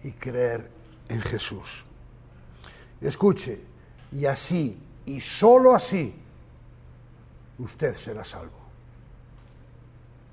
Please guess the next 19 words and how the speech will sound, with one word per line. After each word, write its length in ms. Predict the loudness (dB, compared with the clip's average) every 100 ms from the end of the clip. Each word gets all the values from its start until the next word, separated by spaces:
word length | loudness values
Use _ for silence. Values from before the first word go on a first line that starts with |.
| -20 -20 -20 -20 -20 -20 -20 -20 -20 -20 -20 -20 -20 -20 -18 2
Lo 100 | 2
que 120 | 4
sí 160 | 6 8
le 120 | 8
puedo 240 | 10 10
garantizar, 720 | 10 8 4 2 4 4 0 -16 -20 -20 -20 -20 -20 -20 -20 -20 -20 -20 -20 -20 -20 -20 -20 -20 -20 -20 -20 -20 -20 -20 -20 -20 -20 -12
si 140 | -4
usted 300 | 2 4 6
ha 60 | 4
escuchado 420 | 2 -2 2 4
este 200 | 2 0
mensaje 420 | -2 -2 -2 -2
hoy, 160 | -6 -8 -18 -20 -20 -20 -20 -20 -20 -20 -20 -20 -20 -20 -20 -10
lo 120 | -4 -2
que 100 | 0
sí 160 | 4
le 120 | 4
puedo 260 | 6 8 8
garantizar 720 | 8 6 2 0 2 2 -2